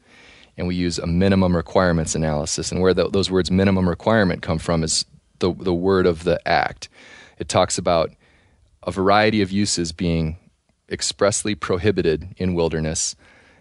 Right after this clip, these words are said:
unless they meet the minimum requi-, the minimum requirement for the administration of the area as wilderness, the minimum necessary.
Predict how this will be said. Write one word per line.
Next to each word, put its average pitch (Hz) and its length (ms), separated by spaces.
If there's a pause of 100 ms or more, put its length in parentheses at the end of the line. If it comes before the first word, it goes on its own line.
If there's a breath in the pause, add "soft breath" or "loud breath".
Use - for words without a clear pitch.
(160 soft breath)
unless 104 400
they 107 120
meet 101 220
the 92 80
minimum 117 720
requi-, - 720
the 92 80
minimum 123 560
requirement 95 800 (320)
for - 140
the 90 100
administration 90 840
of 80 120
the - 100
area 80 280
as - 120
wilderness, - 420
the - 80
minimum 90 360
necessary. - 680